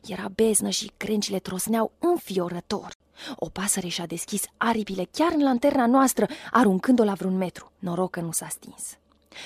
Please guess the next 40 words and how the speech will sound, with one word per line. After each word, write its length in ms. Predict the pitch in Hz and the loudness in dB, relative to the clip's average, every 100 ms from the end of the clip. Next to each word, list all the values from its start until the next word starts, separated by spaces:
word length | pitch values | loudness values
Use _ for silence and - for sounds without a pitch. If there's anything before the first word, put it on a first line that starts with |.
| - | 0
La 260 | 220 214 311 | 8 8 10
un 120 | 370 | 8
moment 360 | 277 208 185 | 8 6 2
dat, 360 | 170 170 202 - | -4 -8 -12 -6
am 180 | - 208 | 2 2
găsit 360 | 175 165 - - | 2 -2 -2 2
un 120 | 208 | 2
broscoi 460 | 180 170 - 240 254 | 2 -4 2 2 4
holbat 640 | - 190 175 - 233 - - - | 6 6 6 2 -2 -8 -18 -2
și 180 | - - | -2 2
cu 140 | 214 | 2
gura 280 | 190 269 247 - | 4 4 2 0
cât 300 | - 370 - | 4 4 6
o 100 | 247 | 4
felie 420 | 226 190 208 269 | 6 4 6 6
de 180 | 196 196 - | 6 4 6
pepene, 440 | 214 175 165 - - | 6 6 -8 -12 0
dar 240 | 220 214 | 4 6
lui 160 | 214 220 | 8 8
Ayako 440 | 202 277 - 277 - - | 8 6 8 6 6 -12
nu 300 | - 190 233 | -4 4 8
i 80 | 247 | 8
s-a 160 | 180 170 | 6 -2
părut 260 | 175 196 | -2 0
destul 320 | 185 165 185 190 | -2 -2 0 2
de 100 | 175 | 2
urât. 440 | 165 - - - _ _ _ _ - | 0 -6 -18 -20 _ _ _ _ -2
Cu 80 | 190 | 0
ajutorul 440 | 180 202 226 226 | 0 6 8 8
unui 240 | 196 185 | 6 2
băț, 280 | 170 240 302 - - | 4 6 6 2 0
l-a 120 | 196 | 4
întors 300 | 190 214 240 | 4 4 2
cu 140 | - 185 | 0 0
burta 300 | 240 269 185 | 0 2 0
în 80 | |
sus 220 | 175 285 - - | 2 2 0 -4
și 160 | - 226 | 0 4
mi-a 120 | 208 | 4
șoptit: 540 | - 220 - - - | 4 2 0 -14 -14